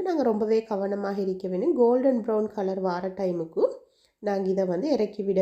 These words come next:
வேணும். ரொம்பவே கோல்டன் ப்ரவுன் வாரத்துக்கும் வைக்கக்கூடாது. பாருங்க, மேக்ஸிமம் தொண்ணூறு வீதம் அளவுக்கு கோல்டன் ப்ரவுனோ இருக்குது. அதே நேரம் கொஞ்சமா ஒரு ஒயிட் கலர்ல இருக்குது. இதுதான் சரியான பதம். நீங்க இதை விட அதிகமாக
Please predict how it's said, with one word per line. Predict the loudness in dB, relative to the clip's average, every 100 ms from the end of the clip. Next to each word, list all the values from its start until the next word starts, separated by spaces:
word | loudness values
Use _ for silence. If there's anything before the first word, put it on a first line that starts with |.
| 2
வேணும். | 2 -2 0 0
ரொம்பவே | 2 2 2 2 0
கோல்டன் | 0 0 0 -2
ப்ரவுன் | 0 2 2
வாரத்துக்கும் | 0 -4 -4 -2
வைக்கக்கூடாது. | 0 -2 -4 -4 -4 -4
பாருங்க, | -2 0 0 -2 -4 -12 _ _ _ _ -6 -2
மேக்ஸிமம் | -2 -2 -2 0 2 2
தொண்ணூறு | 4 2 2 0 -2
வீதம் | -2 -2 -4 -6 -4
அளவுக்கு | -2 -2 -2 2
கோல்டன் | 2 4 0 -2
ப்ரவுனோ | 0 0 0 0 -2
இருக்குது. | -4 -6 -4 -2
அதே | 0 0 0
நேரம் | -2 0 0
கொஞ்சமா | 0 0 -2 2
ஒரு | 4 4 2
ஒயிட் | 0 -2
கலர்ல | -4 -2 0 0
இருக்குது. | -2 -4 -4 2
இதுதான் | 2 2 -2
சரியான | -2 0 2 0 -2
பதம். | -4 -2 0
நீங்க | 2 0
இதை | 0 0
விட | 0 0 0
அதிகமாக | 0 0 0 -2 -2